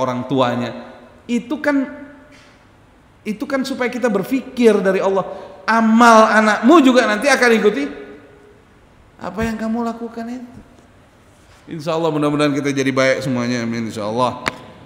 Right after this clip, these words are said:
Barakallahu fina wa fikum, subhanakallahumma wa bihamdik.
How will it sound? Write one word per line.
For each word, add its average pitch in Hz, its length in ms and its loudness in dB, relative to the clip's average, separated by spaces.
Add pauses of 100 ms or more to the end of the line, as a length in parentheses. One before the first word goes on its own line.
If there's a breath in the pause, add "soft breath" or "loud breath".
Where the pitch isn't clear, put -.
(120)
Barakallahu 139 640 2
fina 135 300 2
wa - 20 -4
fikum, 131 320 -2
subhanakallahumma 123 1000 0
wa - 20 -2
bihamdik. 139 480 2